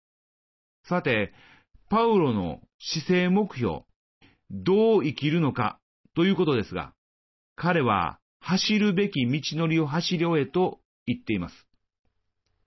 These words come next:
これは自分の使命を成し遂げたという意味なんです。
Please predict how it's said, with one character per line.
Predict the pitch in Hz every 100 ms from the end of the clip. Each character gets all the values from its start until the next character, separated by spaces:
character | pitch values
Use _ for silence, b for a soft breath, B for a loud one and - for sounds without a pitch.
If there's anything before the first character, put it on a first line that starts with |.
| _
こ | 139
れ | 135
は | 139 123 78 - _
自 | 85 82 127
分 | 160 202 196
の | 202
使 | 185 -
命 | 226 165
を | 104 85 - _
成 | 101 117 151
し | 143 -
遂 | 226
げ | 196
た | - 95 - _ _ _
と | 170
い | 165
う | 151
意 |
味 | 127
な | 90
ん | 58
で | -
す。 | -